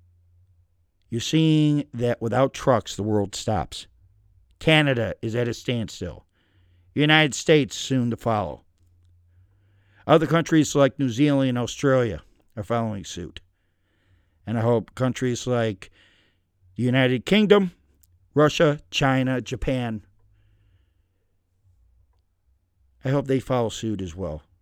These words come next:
That every country, the truck drivers just shut down. Not move a wheel.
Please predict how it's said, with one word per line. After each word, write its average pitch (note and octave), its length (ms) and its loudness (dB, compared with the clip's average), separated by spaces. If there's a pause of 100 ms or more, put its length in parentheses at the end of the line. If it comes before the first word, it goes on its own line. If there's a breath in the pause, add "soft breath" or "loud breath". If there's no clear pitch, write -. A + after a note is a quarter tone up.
(640)
That C3 140 2
every C3+ 260 4
country, A#2+ 480 -2
the G2 140 -8
truck B2 440 -2
drivers A2 380 -2
just G2+ 200 -8
shut - 300 -4
down. F#2+ 300 -6 (1900)
Not C3+ 180 -2
move D3 200 2
a C3 40 0
wheel. B2 460 -2